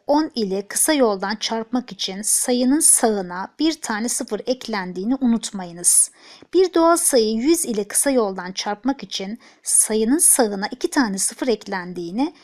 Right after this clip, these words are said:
unutmayınız. Aşağıdaki çarpma işlemlerini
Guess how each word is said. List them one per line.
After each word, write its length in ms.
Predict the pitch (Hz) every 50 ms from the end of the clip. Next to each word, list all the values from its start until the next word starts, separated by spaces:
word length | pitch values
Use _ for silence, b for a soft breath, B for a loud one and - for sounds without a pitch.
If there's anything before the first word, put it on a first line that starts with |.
| b b b -
unutmayınız. 760 | 294 277 269 - - - 208 190 185 180 175 180 190 - - -
Aşağıdaki 500 | 311 294 - - 269 233 202 196 - -
çarpma 360 | - - 254 240 - - 220
işlemlerini 760 | 202 - - - 202 185 180 185 185 196 185 196 233 277 359